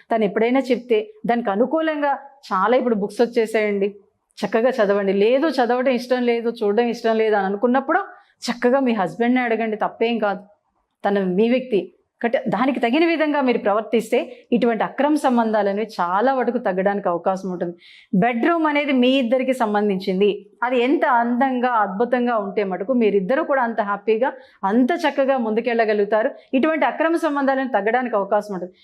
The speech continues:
లేదు నేను ఇలా ఉండలేను అనుకుంటే ఇంకో రెండు వందల సంవత్సరాల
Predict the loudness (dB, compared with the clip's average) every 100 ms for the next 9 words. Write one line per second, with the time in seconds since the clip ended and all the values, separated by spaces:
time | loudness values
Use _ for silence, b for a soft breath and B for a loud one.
0 | b 0 2 2 2 2 2 2 2 0
1 | -2 -2 0 0 -2 -2 -2 -4 -2 0
2 | 0 2 0 0 0 -2 -2 -4 -2 -2
3 | -2